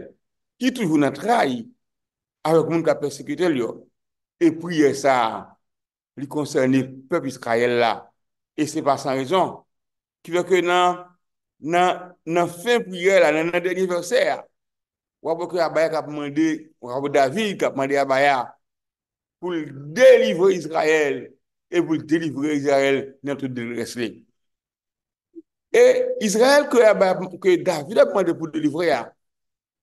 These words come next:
se vre se Izrayèl de son tan, men se egalman Izrayèl de nòtre tan ki gaye patou dans le mond, e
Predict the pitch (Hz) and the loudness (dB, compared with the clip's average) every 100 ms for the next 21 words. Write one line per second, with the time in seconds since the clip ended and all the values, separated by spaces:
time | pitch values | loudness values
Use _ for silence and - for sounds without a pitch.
0 | _ _ - 214 240 277 - 208 165 185 | _ _ 0 2 4 2 4 0 0 0
1 | 185 165 165 160 165 170 254 165 _ _ | 0 0 -6 -6 -10 -4 -4 -4 _ _
2 | _ _ _ 214 254 262 269 254 262 269 | _ _ _ -4 -4 2 2 4 0 -2
3 | 233 233 254 202 226 233 202 220 196 233 | -2 -2 -4 -4 -4 -4 -2 -4 -4 -6
4 | 262 220 226 262 254 160 _ _ _ _ | -6 -8 -10 -8 -10 -12 _ _ _ _
5 | _ _ _ _ _ - 233 190 226 233 | _ _ _ _ _ -10 -4 2 2 6
6 | 240 214 - _ _ _ _ _ 262 226 | 4 4 -4 _ _ _ _ _ 2 2
7 | 220 240 233 220 220 247 220 - 202 _ | -6 -4 -2 2 0 0 -6 -8 -20 _
8 | _ _ _ _ _ _ _ _ _ _ | _ _ _ _ _ _ _ _ _ _
9 | _ _ _ _ _ _ _ _ _ 151 | _ _ _ _ _ _ _ _ _ 0
10 | - | 0